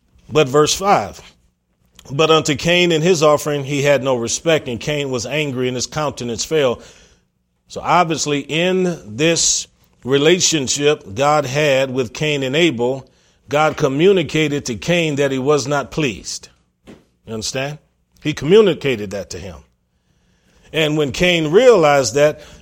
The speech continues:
rather than saying, "Lord, <clears throat> forgive me, I can do better," he got angry. And in his anger, he directed it towards the one God was pleased with,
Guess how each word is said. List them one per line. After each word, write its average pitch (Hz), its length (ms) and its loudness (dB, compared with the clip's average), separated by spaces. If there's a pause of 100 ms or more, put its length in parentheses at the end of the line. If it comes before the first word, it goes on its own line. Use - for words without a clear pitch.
rather 208 480 4
than 190 220 2
saying, 185 520 -4
"Lord, 180 540 0
<clears throat> 123 240 -4
forgive 147 520 2
me, 139 260 -2 (180)
I 160 140 0
can 139 220 -6
do 135 160 -2
better," 156 480 0 (1400)
he 185 120 -4
got 175 180 2
angry. 175 460 -4 (1200)
And 156 160 -2
in 147 100 -2
his 156 340 -2
anger, 170 680 2 (300)
he 190 160 2
directed 151 760 2
it 151 180 0
towards 170 380 2
the 151 100 2
one 156 380 2 (180)
God 147 280 2
was 127 180 -4
pleased 131 400 -2
with, 92 300 -14